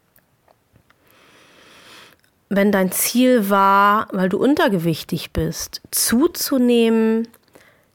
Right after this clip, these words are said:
dann hast du vielleicht oder bestimmt hast du zugenommen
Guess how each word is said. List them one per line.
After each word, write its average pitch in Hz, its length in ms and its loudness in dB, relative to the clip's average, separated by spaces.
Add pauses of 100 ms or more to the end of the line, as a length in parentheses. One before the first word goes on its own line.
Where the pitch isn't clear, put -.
(140)
dann 160 400 -6
hast - 400 -8
du 254 60 -4
vielleicht 226 380 -2 (520)
oder 170 200 0
bestimmt 294 560 -2
hast - 200 -6
du 185 60 -4
zugenommen 214 1160 0